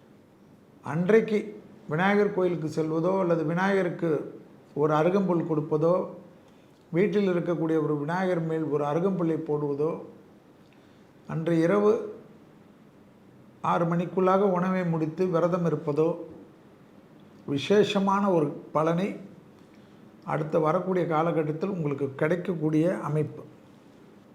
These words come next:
அது வந்து ரொம்ப பலத்தை தரும். மகா சங்கட சதுர்த்தி அன்று நாம் வேண்டக்கூடிய வேண்டுதலெல்லாம்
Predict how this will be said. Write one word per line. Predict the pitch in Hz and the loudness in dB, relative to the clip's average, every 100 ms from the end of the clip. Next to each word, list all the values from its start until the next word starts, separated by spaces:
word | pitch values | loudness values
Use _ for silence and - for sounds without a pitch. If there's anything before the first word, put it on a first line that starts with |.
| - - - 139 | -20 -20 -10 0
அது | 151 156 | 2 2
வந்து | 190 196 | 2 2
ரொம்ப | 175 202 165 | 2 0 2
பலத்தை | 170 196 208 165 | 2 2 0 -2
தரும். | 110 - - - - - - - - - - - - | -4 -8 -16 -20 -20 -20 -20 -20 -20 -20 -20 -20 -14
மகா | 143 160 202 214 208 | -6 0 4 4 2
சங்கட | 185 196 196 | -2 0 0
சதுர்த்தி | 175 175 180 180 | 0 0 -2 -2
அன்று | 170 175 202 | 0 0 -2
நாம் | 180 151 | -2 0
வேண்டக்கூடிய | 175 208 202 196 180 165 151 | 0 2 0 0 0 0 0
வேண்டுதலெல்லாம் | 185 185 175 175 170 185 | 0 0 0 2 2 0